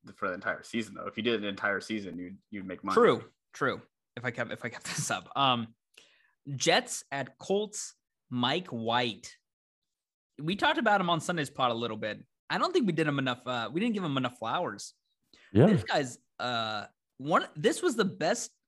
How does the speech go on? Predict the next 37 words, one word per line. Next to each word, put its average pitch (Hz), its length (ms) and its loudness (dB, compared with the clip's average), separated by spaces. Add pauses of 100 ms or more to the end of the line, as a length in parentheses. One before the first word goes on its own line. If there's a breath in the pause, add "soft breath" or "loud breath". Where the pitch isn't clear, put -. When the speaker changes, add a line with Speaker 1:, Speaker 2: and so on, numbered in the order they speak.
(420)
Speaker 2:
start 180 580 0
by 156 140 2
a 143 80 0
Jets 143 340 -2
quarterback 190 680 -4 (760)
in 185 300 2
probably 269 640 2
our 214 120 2
lifetime, 202 540 -6 (720)
and 139 120 -4
I'm 175 80 -2
not 240 200 4
lying 233 280 4
here. 123 260 -4
Speaker 1:
<laughs> - 40 -20
Easily. 127 280 0 (600)
Speaker 2:
I, 160 140 0 (100)
I, 151 80 0 (100)
I 160 80 2
think 294 320 -4
his 339 200 2
st-, 254 300 -6
stats 240 420 0
are 165 140 2
the - 240 -2
Speaker 3:
How 143 100 12
Speaker 2:
best. 170 60 12
Speaker 3:
many 170 120 12
interceptions 143 500 10
did 107 80 10
he 104 60 12
throw? 98 200 12
Two? 160 340 8 (200)
Speaker 2:
He 202 60 -2
threw 247 160 4
two, 311 340 4
but - 240 4